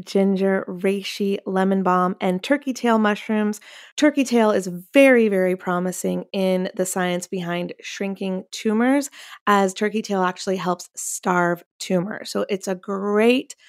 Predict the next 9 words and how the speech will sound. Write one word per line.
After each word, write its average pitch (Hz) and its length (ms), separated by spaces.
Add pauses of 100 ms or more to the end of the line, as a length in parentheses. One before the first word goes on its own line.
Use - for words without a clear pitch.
(100)
supplement 254 640
to 196 60
have 190 300
in 196 100
your 190 140
toolbox, 220 600
and 190 120
it's 180 140
included 175 600